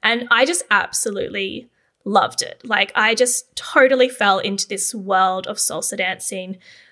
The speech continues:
I started taking more and more classes. I was going out on the weekends and social dancing.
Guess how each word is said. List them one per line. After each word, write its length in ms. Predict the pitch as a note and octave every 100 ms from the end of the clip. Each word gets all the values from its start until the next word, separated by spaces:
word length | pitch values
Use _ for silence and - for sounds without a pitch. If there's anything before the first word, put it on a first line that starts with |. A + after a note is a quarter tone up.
| _ _ -
I 100 | G3+
started 300 | - G#3 G3+
taking 280 | - - G#3
more 120 | G3
and 80 | G3
more 120 | F#3+
classes. 1000 | - E4+ E4 E4 - D#4+ C#4+ D4 C#4+ -
I 100 | G3+
was 140 | G3
going 300 | - G3+ F#3+
out 240 | F#3+ F#3+ -
on 120 | G3+
the 60 | G#3
weekends 560 | D#4 D#4 D#4 C#4+ C#4+
and 100 | G3+
social 300 | - A3+ A#3
dancing. 760 | A#3 A#3 A#3 A#3+ A3+ A3 A3+